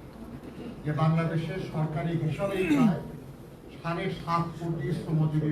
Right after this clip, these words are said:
মানুষ আছে। আমরা যখন স্বাধীনতা অর্জন করি, সেই সময় বাংলাদেশের জনসংখ্যা ছিল সাড়ে সাত কোটি, আর এখন শ্রমজীবী মানুষের সংখ্যা নাই। এই বিপুল সংখ্যক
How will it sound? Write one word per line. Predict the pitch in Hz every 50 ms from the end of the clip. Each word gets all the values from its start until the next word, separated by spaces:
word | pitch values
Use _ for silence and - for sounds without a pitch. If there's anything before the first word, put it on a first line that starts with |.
| 147 147
মানুষ | 147 156 156 - - 131
আছে। | 135 - - - - - - - - - - - - - - - - - - - - - - - - - - - - - - - - 311 - - - - - - - - - - - 139
আমরা | 143 156 180 175
যখন | 165 151 180 180 - 254
স্বাধীনতা | 285 285 156 - 202 202 208 202 190 180 170 165
অর্জন | 160 - 180 180 170 160 151 160
করি, | 160 160 151 147 156 160 - - - - - - - - - - - - - - -
সেই | 165 165 170 - -
সময় | 175 180 185 185 165 151
বাংলাদেশের | 156 156 156 160 160 156 160 - - 190 - 127 -
জনসংখ্যা | 156 156 156 165 156 185 190 185 160 190 190 -
ছিল | 180 165 165 156 - -
সাড়ে | 151 147 - - -
সাত | - - - -
কোটি, | - - - - - - - - - - - - - - - - - - - - - - - - - - - - - - - -
আর | 139 151 151
এখন | - - - 170 -
শ্রমজীবী | - 170 165 165 160 160 160 160 156 143 131
মানুষের | - 147 160 165 175 175 - - -
সংখ্যা | 151 143 131 - - - -
নাই। | - - - - - - - - - - - - - - - - - - - - - - - - - - - - - - - - - - - - - - - - 165 165
এই | 175 175 170 175
বিপুল | - - - 226 233 226 - - -
সংখ্যক | 190 190 180 - 180 185 180